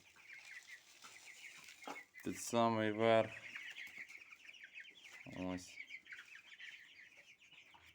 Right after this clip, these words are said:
Тут просто що треба двома руками брати, бо вона крутиться, бо вона підв'язана в нас доверху. Ось. Ось таким макаром, друзі, воно все й виходить.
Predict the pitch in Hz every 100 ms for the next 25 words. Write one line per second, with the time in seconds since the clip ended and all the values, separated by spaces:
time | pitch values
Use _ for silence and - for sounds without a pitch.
0 | - 960 - - - - - - - -
1 | - - 113 120 117 123 120 120 117 117
2 | 120 123 120 113 147 151 127 98 104 98
3 | 95 92 92 - - 101 104 117 117 110
4 | 143 151 127 - - - - - 107 104
5 | 117 113 113 110 110 107 107 107 107 107
6 | 107 101 95 113 110 92 90 - 98 -
7 | - - - 98 90 - - - - -
8 | - - - - - - - 113 156 139
9 | 131 143 135 127 113 113 - 127 131 117
10 | 113 123 120 - 107 107 - 113 98 95